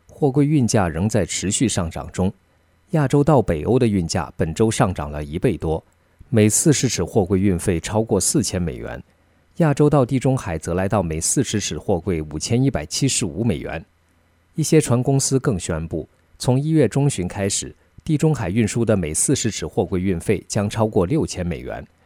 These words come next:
每个货柜还有五百美元到两千七百美元不等的附加费，将使整体运价更高。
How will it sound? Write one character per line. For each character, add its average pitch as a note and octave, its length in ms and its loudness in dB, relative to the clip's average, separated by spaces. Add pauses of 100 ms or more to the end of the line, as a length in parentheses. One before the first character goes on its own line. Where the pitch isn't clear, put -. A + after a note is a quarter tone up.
(360)
每 A2+ 160 4
个 D3+ 140 0
货 D3+ 180 2
柜 A2+ 160 2
还 G2 160 -2
有 B2 100 4
五 G#2+ 200 2
百 G#2+ 160 2
美 F#2 100 0
元 D2 240 -6
到 G2+ 160 2
两 D2+ 220 -4
千 G#2+ 180 -2
七 - 180 -2
百 G#2 160 0
美 F#2 120 -2
元 D2+ 200 -6
不 A#2+ 160 -2
等 - 200 -6
的 D#2 100 -10
附 D#2+ 220 -6
加 F2+ 200 -4
费， G2+ 220 -2 (540)
将 D3+ 200 2
使 G#2 200 0
整 F2+ 200 -2
体 - 200 -6
运 E2+ 180 -2
价 E2 200 -4
更 E2+ 220 -6
高。 D#2 240 -4